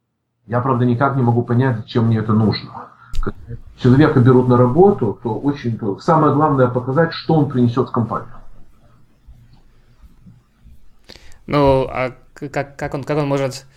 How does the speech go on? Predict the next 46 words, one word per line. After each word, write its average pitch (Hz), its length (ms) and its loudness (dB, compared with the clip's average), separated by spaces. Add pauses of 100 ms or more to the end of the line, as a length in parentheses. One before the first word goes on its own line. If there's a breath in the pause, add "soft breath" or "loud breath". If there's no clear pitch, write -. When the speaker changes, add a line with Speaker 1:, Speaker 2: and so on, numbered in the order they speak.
(280 soft breath)
Speaker 2:
а, 131 120 -8
кроме, 151 280 -2
ну, 143 120 -6
допустим, 131 280 -4
указ-, 143 180 -4
указал 147 240 0
свои 151 180 -4
результаты, 143 420 -4
можно 139 260 -6
понять, 135 520 -10
э, 123 140 -12
конечно 123 320 -14
же, - 80 -14
чего 131 200 -4
ожидать 131 380 -2
от 120 120 -12
него 113 220 -8
в 110 40 -10
будущем, 110 500 -8
но, 113 200 -10 (440 soft breath)
а, - 160 -12
что 135 200 -8
он 123 80 -6
привнесёт, 131 600 -6
я 117 160 -8
даже 123 160 -4
не 131 60 -2
знаю, 117 140 -2
что 117 140 -12
такое 117 200 -8
нужно 113 200 -4
в 107 40 -4
LinkedIn 113 460 -4
писать. - 420 -10 (180 soft breath)
Ты 123 80 -10
бы 120 80 -2
что 120 160 -6
посоветовал? 123 560 -2
Speaker 1:
А, - 40 2
и-, - 80 2 (500)
именно 175 320 8
то, 147 520 2
э, 160 40 0
меня 190 200 6
интересует, 180 640 4 (160)
когда 160 220 2